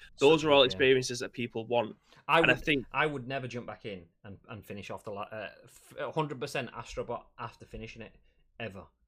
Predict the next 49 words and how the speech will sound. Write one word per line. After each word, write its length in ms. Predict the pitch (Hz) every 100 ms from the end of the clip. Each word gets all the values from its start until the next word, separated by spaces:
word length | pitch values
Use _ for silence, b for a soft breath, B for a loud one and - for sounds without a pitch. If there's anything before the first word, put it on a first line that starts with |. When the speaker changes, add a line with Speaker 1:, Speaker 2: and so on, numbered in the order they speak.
| -
Speaker 2:
And 120 | 113
I 80 | 104
did. 260 | 110 101 -
<laughs> 260 | - 233 233
I 100 | 143
was 100 | 135
like, 180 | 202 147
"Go 100 | -
on, 80 |
Speaker 1:
<laughs> 0 |
Yeah, 60 | 202
Speaker 2:
let's, 120 | 190 208 180
Speaker 1:
yeah. 120 | 220 214
Speaker 2:
let's, 240 | 214 208 -
let's 100 | 170
jump 240 | 165 135
in." 140 | 104 - B
I 40 | 139
mean, 200 | 165 143 -
partially 600 | 196 220 - 185 151 85 135
that 120 | 139
was 140 | 135
because 300 | 127 123 117 -
Spider-Man 500 | - 135 120 117 104
Remastered 540 | 107 107 107 - 110
was 160 | 104 98
installing 560 | 95 - 95 101 117 123 b b
and 100 | 98
I 60 | 101
needed 240 | 104 95
something 180 | 101 123
Speaker 1:
Yeah. 80 | 107
Speaker 2:
to 120 | 95
do, 140 | 117 123
but 120 | 101
I 60 | 120
could 180 | - 120
have 100 | 98
jumped 260 | 113 -
on 60 | 101
and 100 | 98
played 200 | 98 90
some 120 | 98
pub 160 | 98 92
G 140 | 104
while 160 | 113 95
it 60 |
was 120 | 92 90
installing. 500 | 85 101 92 90